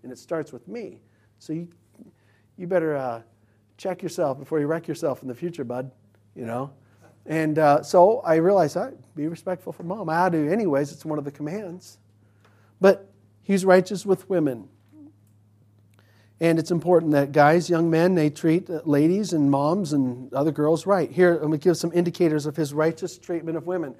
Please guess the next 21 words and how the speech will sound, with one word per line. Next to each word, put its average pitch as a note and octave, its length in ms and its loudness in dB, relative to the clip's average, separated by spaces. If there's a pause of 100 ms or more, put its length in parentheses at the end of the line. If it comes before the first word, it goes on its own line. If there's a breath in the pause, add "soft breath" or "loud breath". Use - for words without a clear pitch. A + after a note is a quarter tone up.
(240 soft breath)
First B3+ 200 -4
of A#3+ 80 -6
all, F#3+ 100 2
he's F3+ 160 -4
absence, G3+ 560 -2 (200)
there's F3 260 -4
an F3 100 -4
absence F#3+ 420 -6
of B2+ 140 -12
bias. D#3 600 -14 (1200)
He's A3+ 180 -6
like, A#3 180 6
"Oh, C4 120 -2
it's - 100 -10
a G#3 40 -2
Moabitess G#3+ 500 2
woman." B2 300 -6 (360)
Still - 240 -2
talks A#3 360 -4
to D#3+ 100 -8
her. D#3 220 -8